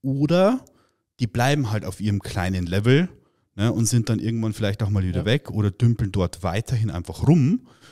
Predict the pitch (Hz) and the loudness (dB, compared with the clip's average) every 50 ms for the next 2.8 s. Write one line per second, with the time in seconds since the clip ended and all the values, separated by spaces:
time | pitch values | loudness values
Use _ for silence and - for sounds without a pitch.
0 | - _ _ - - - 104 101 95 90 107 120 160 196 - - _ _ _ _ | -20 _ _ -4 0 2 4 4 4 2 2 2 2 0 -2 -6 _ _ _ _
1 | _ _ _ _ - 101 104 101 101 101 98 101 101 101 104 104 107 - _ _ | _ _ _ _ -8 -4 -2 -2 0 0 0 2 2 2 0 0 -4 -6 _ _
2 | _ _ - _ - 92 95 92 104 95 95 95 92 - - | _ _ -20 _ -4 -2 0 2 2 2 2 2 0 -2 -8